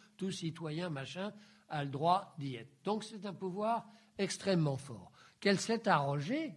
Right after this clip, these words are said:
d'ailleurs, pour être en même temps, eh ben, euh, l'arbitre, en quelque sorte, de ce qui est bien ou pas bien dans ce qu'on appelle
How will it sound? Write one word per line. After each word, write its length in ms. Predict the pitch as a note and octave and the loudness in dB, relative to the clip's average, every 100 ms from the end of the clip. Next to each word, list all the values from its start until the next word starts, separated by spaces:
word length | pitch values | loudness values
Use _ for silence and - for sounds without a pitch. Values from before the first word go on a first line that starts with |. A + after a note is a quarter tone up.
| G#3 | -6
d'ailleurs, 560 | C#3 C#3 A3 D4+ A#3+ - - - _ | -4 0 0 0 -2 -6 -18 -20 _
pour 220 | - F3+ G#3 | 2 4 6
être 200 | G#3 D#3 | 4 0
en 80 | |
même 260 | C3+ C3 D3 | -2 -2 -4
temps, 320 | G3 C4+ D4 - - - _ | 0 -2 -2 -8 -20 -20 _
eh 80 | D#3+ | -4
ben, 300 | C#3+ F#3 G3+ - - - | 2 4 2 -2 -18 -6
euh, 200 | E3 D3 | -2 0
l'arbitre, 720 | C3+ D3+ C3 E3+ C#4 - - - | 2 2 2 2 2 -2 -14 -6
en 120 | D3 | -4
quelque 380 | E3+ D#3+ D3+ C3+ | 0 -2 -2 -6
sorte, 480 | - B3+ C#4 - - _ _ | -2 -2 -2 -10 -20 _ _
de 340 | D#3 D#3 F#3 E3 | 0 4 4 2
ce 200 | D#3 G3 | -2 -2
qui 280 | F#3+ E3+ E3+ | -2 2 4
est 260 | C#3 - - _ _ - | 2 -2 -18 _ _ -6
bien 420 | C#3 F3+ E3+ B2+ - - | 2 4 4 0 -8 -2
ou 120 | A3 | -2
pas 200 | F#3+ D#3 | 2 0
bien 420 | D3 F#3 B3 C#4+ C4 | 0 0 -2 -4 -8
dans 280 | C#3+ G3 | -2 0
ce 100 | G3+ | 0
qu'on 180 | - E3 | -4 -4
appelle 440 | D3 C#3+ G#3+ A#3 | -4 -4 -4 -4